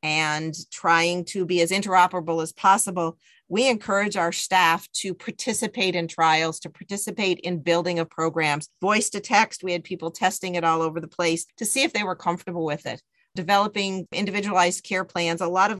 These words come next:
different things within the system they've participated in. And it gives them a belonging and a connection. They've built it. They feel as if they own a piece of it.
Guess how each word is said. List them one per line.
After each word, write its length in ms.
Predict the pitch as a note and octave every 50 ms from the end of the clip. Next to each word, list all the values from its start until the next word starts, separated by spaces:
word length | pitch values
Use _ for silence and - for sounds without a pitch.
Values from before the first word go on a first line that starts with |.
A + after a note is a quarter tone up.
| - F#3+ E3+
different 380 | G3+ G#3+ G#3 - G3+ E3+ -
things 320 | - - G3+ F#3+ G3 F#3 -
within 260 | F#3 F3 F#3 F3+ F3
the 60 | F3
system 480 | E3+ - G#3+ G#3+ - - G3 F#3 F#3 - _ _ _ _ -
they've 300 | E3 A3+ A3+ A#3 A3+ -
participated 720 | - G#3+ F3 A#3+ A#3 - G#3+ - A3 E3+ D#3 D#3+ D#3+ D#3
in. 240 | D3 C3 C3 D#3 - _ _ _ _ _ _ -
And 140 | F#3+ G3+
it 200 | G#3 F#3 F3+ F3
gives 280 | - A#3 A#3 G#3 G3 E3+
them 420 | G3 G#3 G3+ G3 G3 F#3+ F#3 - - -
a 120 | E3+ F3
belonging 760 | F3 F#3+ F#3 F3+ E3+ D#3+ D#3+ E3 E3+ F3 F3 F3 F3 F3 F3 D#3+ - _ _ -
and 120 | G3 F3+
a 60 | F3+
connection. 600 | F3+ - G#3+ F#3+ F#3 F#3+ G3 - - F#3+ E3 E3 D#3+
They've 240 | F#3+ A3+ B3 A3+ F#3+
built 280 | F3 G3 A3+ D4 - -
it. 180 | - - - _ _ _ _ _ -
They 160 | D#3+ D#3 F3 G3
feel 420 | - _ - G3 F#3 F3 E3+ E3
as 160 | - F3 F3
if 140 | E3+ E3+ -
they 160 | E3 D3+ - -
own 220 | F3 F3 E3+ E3
a 40 | E3
piece 280 | - E3+ E3 E3 -
of 100 | E3 -
it. 180 | - - -